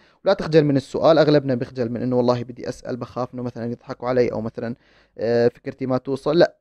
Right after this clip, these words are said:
اسأل شو ما كان، كل شي ببالك احكيه ضمن المحاضرة. إذا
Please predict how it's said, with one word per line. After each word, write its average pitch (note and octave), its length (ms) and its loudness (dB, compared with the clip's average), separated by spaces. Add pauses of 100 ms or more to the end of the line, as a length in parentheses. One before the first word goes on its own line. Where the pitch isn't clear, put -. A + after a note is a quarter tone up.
اسأل E3 320 -4
شو E3 160 0
ما D#3 140 4
كان، E3+ 240 -4
كل E3 140 -8
شي D#3+ 120 -2
ببالك C3+ 360 2
احكيه - 280 -8
ضمن A#2+ 160 -4
المحاضرة. G2+ 580 -6 (1600)
إذا D#3 260 6